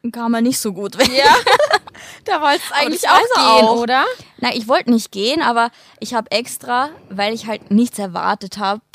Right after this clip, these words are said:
Speaker 1: von dem Date, also da hab ich halt extra mich in einer Bar verabredet, die ungefähr neben meiner Haustür ist,
Speaker 2: Ja.
Speaker 1: damit, wenn's nix ist, ich nicht weit heim muss. Und, ähm, man hat ja so sein Bild von seinem Traummann oder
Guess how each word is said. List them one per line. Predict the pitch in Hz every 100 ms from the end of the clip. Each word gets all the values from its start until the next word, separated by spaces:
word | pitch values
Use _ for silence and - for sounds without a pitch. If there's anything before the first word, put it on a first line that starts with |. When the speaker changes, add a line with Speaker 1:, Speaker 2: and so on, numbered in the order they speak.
| -
Speaker 1:
von | - 208 202
dem | 190
Date, | 180 185 202
also | 185 180 - _ _ _ _
da | 196
hab | 202
ich | 202
halt | 226 202
extra | 202 - 220 214 - _ _
mich | 214 214
in | 220
einer | 196
Bar | 190 196
verabredet, | 220 208 208 - 285 - -
die | 233 - _ _
ungefähr | 208 208 220
neben | 208 220
meiner | 220 220 -
Haustür | 262 330 - 247
ist, | 240 269
Speaker 2:
Ja. | 247
Speaker 1:
damit, | 247 240
wenn's | 196 220 233
nix | 220 -
ist, | 233 254
ich | -
nicht | 214 -
weit | 208 202
heim | 214 233
muss. | 247 240 - _ - - - - _
Und, | _ - 214 208 208 220 -
ähm, | 196 196 196 202 202 - _
man | 214 208
hat | 277 247
ja | 208
so | 202
sein | 196 196 185
Bild | 190 214 262
von | - 196
seinem | 190 165 185
Traummann | - 180 220 247 247 262 262
oder | - 190 190 185